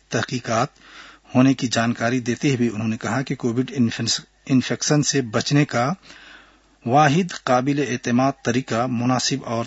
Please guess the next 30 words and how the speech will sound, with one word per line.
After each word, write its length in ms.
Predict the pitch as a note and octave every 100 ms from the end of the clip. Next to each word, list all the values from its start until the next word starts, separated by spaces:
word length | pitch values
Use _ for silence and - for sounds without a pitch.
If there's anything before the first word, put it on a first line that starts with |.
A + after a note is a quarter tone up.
| -
تادیبی 420 | A2 A2+ A#2 C3 -
طرز 280 | A#2 G#2 A#2
زندگی 560 | A2 A#2 A2 G#2 G2+
ہے۔ 360 | D#2+ A2 F#2 - - - - _ _ _ - - - - _ _ _
وزیر 340 | A#2 A#2 C3+ C3
ترقیات 600 | - B2+ - C3 B2+ C#3+
برائے 400 | C3 A2+ A2+ A2+
زراعت، 500 | A2+ A#2 A#2+ C3 -
مویشی 400 | A2+ A2+ A2+ C3
اور 120 | A2+ -
پرند 320 | A#2+ B2+ C#3+
گھنسیام 460 | A2+ A#2 - B2+ B2+
بھوسال 360 | A2 A2 A#2+ B2
نے 120 | A2
کہا 300 | - C3 A#2
ہے 140 | C3+ C#3
کہ 80 |
ملک 300 | A#2 C3 C3
سے 140 | C3 B2
باہر 400 | A#2 A#2 C3 B2+
رہے 220 | A2+ C3+
ووٹنگ 380 | A#2 A#2 - C#3
کے 140 | C3
قابل 440 | - - B2 C3+ C3+
نیپالیوں 540 | A2 - A2+ B2 C#3
کے 180 | - G#2+
لیے 220 | G2+ F2 - - - - -
بیرون 400 | A#2 C3+ D3 D#3+
ممالک 440 | C3+ B2+ C3 C#3+
سے 120 | -